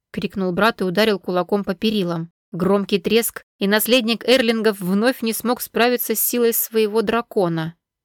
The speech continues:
Засмеявшись, я остановилась у своей двери и выдохнула. На самом деле от него ничем не пахло,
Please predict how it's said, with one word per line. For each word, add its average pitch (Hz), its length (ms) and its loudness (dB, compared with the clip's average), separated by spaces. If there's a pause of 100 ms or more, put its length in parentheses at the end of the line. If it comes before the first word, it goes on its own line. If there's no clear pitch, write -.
(240)
Засмеявшись, 190 760 -4
я 190 80 0
остановилась 202 580 -4
у 180 60 -4
своей 196 260 -2
двери 208 340 -2 (200)
и 277 120 0
выдохнула. 165 760 -6 (600)
На 214 100 -4
самом 240 340 0
деле 262 220 2
от 202 100 -4
него 214 200 -2
ничем 247 360 -4
не 247 80 -4
пахло, 175 640 -4